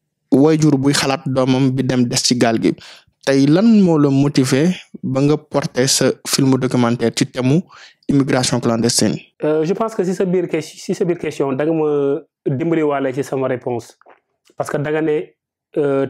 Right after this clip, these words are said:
Speaker 2: tey jii, ku nekk si Sénégal wala ci Afrique, jafe na nga dugg ci famille boo xam ne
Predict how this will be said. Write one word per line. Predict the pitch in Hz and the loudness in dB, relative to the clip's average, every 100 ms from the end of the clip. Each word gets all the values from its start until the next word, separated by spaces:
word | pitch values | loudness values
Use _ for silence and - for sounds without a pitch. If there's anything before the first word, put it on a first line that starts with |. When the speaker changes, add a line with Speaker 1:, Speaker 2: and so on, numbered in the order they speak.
| 135 | -4
Speaker 2:
tey | 156 143 | -4 -2
jii, | 139 113 - - _ | -4 -4 -12 -20 _
ku | 175 | -4
nekk | 175 - 139 | -4 -6 -12
si | 139 | -8
Sénégal | 151 139 131 120 | -4 -2 -2 -2
wala | 135 139 | 0 -2
ci | - | -4
Afrique, | 139 - 127 - - _ _ _ _ _ _ _ | -8 -6 -8 -10 -20 _ _ _ _ _ _ _
jafe | 131 147 170 170 | -8 -6 -4 -2
na | 156 | -2
nga | 151 | 0
dugg | 156 160 | 0 -2
ci | 151 | -4
famille | - 147 139 | -4 -4 -2
boo | 139 | -4
xam | 131 135 | -4 -4
ne | 123 151 | -4 -6